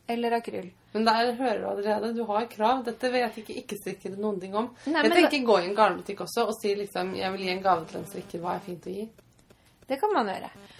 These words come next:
Speaker 1: Og jeg, men jeg tenker, jeg går inn i en garnbutikk og sier, «Hei, jeg skal ha ull.»
Speaker 2: <laughs> Ja.
Speaker 1: <laughs> For,
Speaker 2: Uten tull.
Speaker 1: Ull uten tull.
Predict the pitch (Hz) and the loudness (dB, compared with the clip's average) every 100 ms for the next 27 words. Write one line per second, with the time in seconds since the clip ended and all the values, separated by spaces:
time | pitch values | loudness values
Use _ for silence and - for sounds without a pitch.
0 | - - 262 - 247 262 277 254 254 302 | -20 -8 -6 -4 -2 0 0 0 0 -2
1 | 240 240 262 247 254 226 233 208 190 208 | 0 0 0 0 0 0 -2 -4 -4 -6
2 | 220 233 220 226 214 208 214 220 254 240 | -8 -8 -2 0 0 0 -2 0 -2 -4
3 | - - _ _ _ - _ _ - - | -10 -20 _ _ _ -20 _ _ -20 -18
4 | - 440 415 403 - - _ - 190 - | 0 0 2 -2 -4 -16 _ -10 -10 -10
5 | _ - - - 302 240 - - - - | _ -14 -12 0 0 0 -6 -16 -16 -16
6 | - - 262 214 214 262 285 302 302 - | -18 -14 0 2 4 4 4 4 2 0
7 | - _ _ - _ _ 302 311 330 269 | -14 _ _ -20 _ _ 0 2 0 0
8 | 240 208 | 2 0